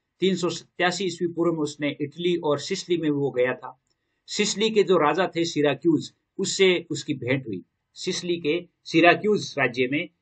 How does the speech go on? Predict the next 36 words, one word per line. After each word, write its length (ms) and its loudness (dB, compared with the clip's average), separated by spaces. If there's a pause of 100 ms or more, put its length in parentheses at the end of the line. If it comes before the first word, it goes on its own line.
(180)
उसकी 280 -4
भेंट 380 -2
है 240 0 (180)
वो 80 -14
किससे 280 -2
हुई? 260 -2 (280)
दियोन 280 6
से 140 -6
हुई। 180 -16 (340)
सिसिली 380 -2
में, 280 -4 (1040)
सिसिली 380 0
का 120 2
जो 120 4
सिराक्यूज 680 2
राज्य 220 -2
है, 80 -8
सिराक्यूज, 500 0
सिराक्यूज 520 0
में 80 -2
एक 180 -2
दियोन 400 2
नामक 320 0
व्यक्ति 340 -6
थे, 40 -18 (420)
दियोन 340 4
से 120 0
उसकी 460 -2 (120)
भेंट 240 6
हुई। 160 4
दियोन 420 2
बहुत 280 -6
बड़े 160 -2
एक 300 -6
सुसंस्कृत 640 -8
व्यक्ति 300 -6